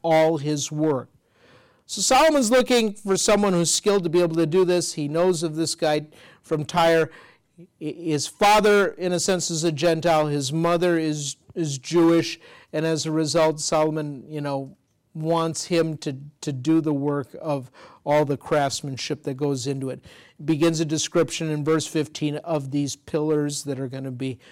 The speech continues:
uh, made out of brass. It says that he cast two pillars of brass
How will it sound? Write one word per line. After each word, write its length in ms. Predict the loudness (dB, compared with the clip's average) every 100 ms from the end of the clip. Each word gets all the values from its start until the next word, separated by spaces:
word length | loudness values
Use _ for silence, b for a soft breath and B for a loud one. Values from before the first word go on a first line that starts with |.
| b b b
uh, 200 | -12 -10
made 360 | -8 -4 -2 0
out 220 | -2 -4
of 260 | -8 -10 -4
brass. 640 | 0 0 0 -2 -6 -8
It 140 | -6
says 380 | -2 -2 -2 -6
that 160 | -8 -6
he 140 | -8
cast 580 | -8 -2 2 2 0 -2
two 160 | -2 0
pillars 500 | 2 4 4 2 -2
of 180 | -4
brass 600 | -2 2 4 2 0 -4